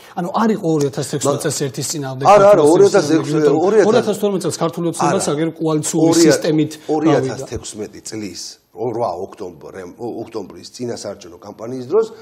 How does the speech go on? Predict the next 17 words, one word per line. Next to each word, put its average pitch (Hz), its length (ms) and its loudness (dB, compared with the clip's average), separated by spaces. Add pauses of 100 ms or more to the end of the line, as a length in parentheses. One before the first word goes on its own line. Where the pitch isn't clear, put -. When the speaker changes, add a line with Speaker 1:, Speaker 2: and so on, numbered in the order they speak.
(280)
Speaker 2:
რევოლუციური 135 880 -2
მდგომარეობა 123 500 -6
არ - 180 -8
ყოფილა. - 340 -18 (440)
და 233 80 2 (140)
საზოგადოებაში 147 880 -4
განწყობა, 147 500 -4
რომ 123 140 -2 (160)
ყველანი 180 680 2
ერთად 170 300 2
გაერთიანდით, 151 880 -2
ამათ 135 400 -2
ჩამოსაგდებად, 165 840 -2 (320)
ეს 160 180 -2
განწყობა 135 460 -6
არ - 200 -10
ყოფილა, 190 400 -2